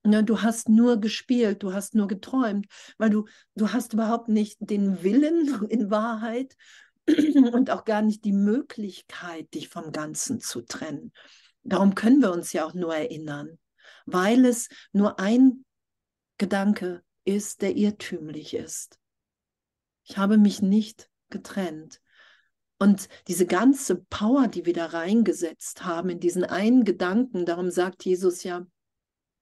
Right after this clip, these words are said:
"Hey, wenn du mir den gibst, gib mir dein Ego, gib mir deinen Körper." Das, darum bittet er ja oder bietet es an vielmehr. "So, gib mir das, dann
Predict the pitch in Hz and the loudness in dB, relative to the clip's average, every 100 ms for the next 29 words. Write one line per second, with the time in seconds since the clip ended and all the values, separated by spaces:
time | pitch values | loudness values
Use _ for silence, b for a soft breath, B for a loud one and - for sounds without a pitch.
0 | - 175 175 B B B B 202 190 190 | -10 -8 -8 B B B B 2 4 4
1 | 190 202 277 220 196 190 185 220 214 - | 4 4 4 2 0 -2 -2 -4 -6 -8
2 | 185 202 208 190 180 - 190 208 202 180 | -4 -2 -2 -2 -6 -4 -6 -4 -4 -4
3 | 185 196 190 175 170 180 - 190 233 233 | -4 -4 -4 -6 -10 -12 -6 -2 -2 -4
4 | 165 165 - 151 - _ - 165 175 - | -6 -6 -10 -12 -16 _ -6 -4 -4 -6
5 | _ _ _ _ _ _ - 214 190 202 | _ _ _ _ _ _ -2 0 2 0
6 | - - 160 165 160 160 160 160 147 - | 0 -2 0 2 0 0 -4 -4 -6 -12
7 | _ - 196 202 196 165 - - 170 180 | _ -2 0 2 0 -2 -4 -4 -4 -4
8 | - - 175 170 175 202 B B B B | -8 -8 -6 -4 -2 -4 B B B B
9 | B B B - 220 214 - - 214 214 | B B B -4 2 4 4 2 2 6
10 | 208 233 262 190 196 214 - B B B | 6 6 4 0 -2 -4 -10 B B B
11 | - 180 240 269 247 202 | -4 4 8 10 8 4